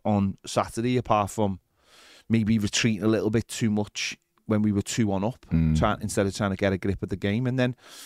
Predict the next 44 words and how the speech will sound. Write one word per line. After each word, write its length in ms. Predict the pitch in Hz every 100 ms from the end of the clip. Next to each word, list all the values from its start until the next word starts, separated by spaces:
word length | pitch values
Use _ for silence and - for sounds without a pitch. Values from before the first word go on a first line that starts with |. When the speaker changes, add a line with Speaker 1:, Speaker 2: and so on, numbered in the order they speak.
| - -
Speaker 1:
when 120 | 131
it 60 | 127
went 160 | 123
to 100 | 117
two, 380 | - 123 104 101 _ -
two 240 | - 104
two, 260 | - 117 135
we 120 | 131
did 180 | 120 120
get 160 | 147
a, 180 | 151 151 - _ _ _ _ -
we 120 | 117
did 160 | 113 123
have 140 | 143
a 40 | 143
couple 240 | 147 151
of 60 | 143
moments, 340 | 143 147 143
and 80 | 127
obviously 240 | 117 123
one 220 | 117 117 120
led 200 | 113 -
to 100 | 107
the 100 | 107
goal 280 | 101 127 - - _ _ -
by 160 | 110 101
just 280 | 107 - _ _ _ - - _ _ _
three 340 | - 120 123
or 40 |
four 260 | 117 123 117
passes, 460 | - 107 - 135 139
a 20 |
little 160 | 131 110
bit 120 | 110
of 60 | 107
movement, 520 | 107 110 120 147 -
a 20 |
nice 200 | 120 117
little 160 | - 101
one-two 460 | 107 110 107 110 110
between 320 | 123 - 131
Doucouré 580 | 113 - 110 107 104 107
and, 160 | 98 -
uh, 160 | 98